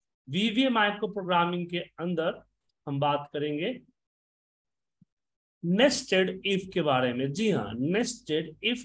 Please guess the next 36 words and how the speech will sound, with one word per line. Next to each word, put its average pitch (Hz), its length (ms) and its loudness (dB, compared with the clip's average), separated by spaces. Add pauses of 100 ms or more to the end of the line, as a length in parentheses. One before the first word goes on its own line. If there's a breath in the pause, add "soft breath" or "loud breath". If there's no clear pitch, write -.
के 190 100 0
बारे 127 320 2
में 156 140 -2
हम 180 200 -2
बात 110 300 -2
करेंगे। 104 360 -14 (520)
तो 240 60 0
नेस्टेड 208 540 0 (120)
if 202 340 -2
का 202 200 4
क्या 170 280 4 (100)
करता 156 260 -4
है, 165 140 -6
इस - 120 -12
चीज 143 160 -10
को 151 140 -12
समझिए। 120 520 -8 (720)
देखिए, 262 260 -2
मेरे 185 360 -2
पास 185 540 0
कुछ - 400 -6 (140)
रिजल्ट्स 190 680 2
हैं, 139 280 -4
कुछ 202 320 -8
यहाँ 160 260 0
पे 170 260 -6
पर्टिकुलर 175 500 -4 (120)
पर्सन्स 160 560 -2
हैं, 117 220 -4
उनके 147 640 -4
सब्जेक्ट्स 175 920 -2
हैं, 113 160 -4
और 135 280 -4
यहाँ 143 280 -2
मुझे 131 240 -2
इसका 127 340 -2